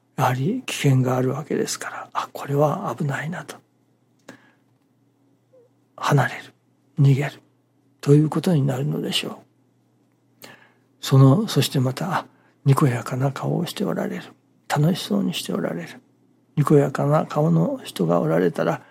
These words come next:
まあ、態度にしろ、喜ぶ、喜びが満ち溢れている。というところには、こちらも、まあ、引き寄せられる。そしたら、こちらもやはり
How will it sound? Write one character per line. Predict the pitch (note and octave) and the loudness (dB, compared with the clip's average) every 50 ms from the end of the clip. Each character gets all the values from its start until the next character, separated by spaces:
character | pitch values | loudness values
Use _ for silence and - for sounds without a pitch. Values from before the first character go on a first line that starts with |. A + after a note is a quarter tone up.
| _ _ _ _ _ _ _ _ | _ _ _ _ _ _ _ _
ま | - C3+ B2 A#2 - - - | 0 0 0 0 -2 -6 -10
あ、 | - | -8
態 | - - D3+ C3+ | -2 0 0 0
度 | B2+ C#3 B2+ | 0 -2 -4
に | C3 C3+ C3+ | -6 -4 -4
し | - - D#3+ | -4 -2 -2
ろ、 | D3+ D3+ G3+ G#3+ - _ _ _ _ _ _ | -2 -2 -2 -4 -8 _ _ _ _ _ _
喜 | C#3 | 0
ぶ、 | C#3+ D#3 D3 - F3+ F3+ F3 - - F4+ - - _ _ _ | 0 0 -2 -2 -2 -2 -2 -2 -2 -2 -2 -4 _ _ _
喜 | C#3+ C#3 E3 E3+ - D#3+ D#3+ | 4 4 4 4 2 -2 0
び | F3 F3+ | 0 0
が | E3 - - - - - - _ _ | 0 0 0 -2 -6 -12 -16 _ _
満 | D#3 C#3+ | -6 -6
ち | - - - | -4 -6 -6
溢 | - - A#3 A3 | -6 -4 -2 -2
れ | G3+ | -2
て | - - - - | -2 -4 -12 -14
い | - | -16
る。 | - - _ _ _ _ _ _ _ _ _ _ _ - - - - _ | -20 -20 _ _ _ _ _ _ _ _ _ _ _ -20 -20 -20 -20 _
と | - - D#3 | -2 2 4
い | E3 F#3+ A3 | 6 6 4
う | G#3+ | 2
と | G#3 A3+ G#3+ | 0 -2 -2
こ | G#3+ A3+ | 0 0
ろ | A3+ A#3 A3+ | 0 2 2
に | G#3+ E3+ | 0 0
は、 | D3+ - - E3 - | 0 -2 -4 -6 -8
こ | - C#3 | -8 -8
ち | - - D3+ | -4 -4 -2
ら | B2+ | 0
も、 | B2 B2+ B2+ D#3+ G#3+ | 0 0 0 -2 -2
ま | F3 C#3+ D3 C#3+ C3+ C#3 D3 D3+ D3+ D#3+ F#3+ G3+ G#3 A#3+ B3+ | -2 -2 -2 -2 -2 -4 -8 -10 -8 -8 -8 -8 -8 -10 -12
あ、 | D4 D#4 F#4 - _ _ _ _ _ | -12 -14 -16 -20 _ _ _ _ _
引 | - - - | -12 -12 -4
き | - C#3 | -2 -2
寄 | B2 | -2
せ | - - - | -2 -4 -4
ら | D#3+ D#3+ E3+ F#3+ | -4 -4 -6 -8
れ | F3+ | -8
る。 | - - - _ _ _ _ _ _ _ _ _ _ _ _ _ _ _ _ _ _ _ _ _ _ _ _ _ _ _ _ _ | -10 -12 -18 _ _ _ _ _ _ _ _ _ _ _ _ _ _ _ _ _ _ _ _ _ _ _ _ _ _ _ _ _
そ | - - C3 | -4 -2 -2
し | - | -2
た | - D3+ A#2 | -4 -4 -4
ら、 | B2 B2+ | -4 -4
こ | - C3+ | -4 -4
ち | B2+ - - | -4 0 4
ら | D#3+ | 4
も | D#3+ D#3+ E3+ G3+ | 6 6 4 4
や | G3 - | 2 0
は | - E3+ F#3 | 0 0 0
り | F3+ A3+ C4+ F#4 | 0 0 0 -2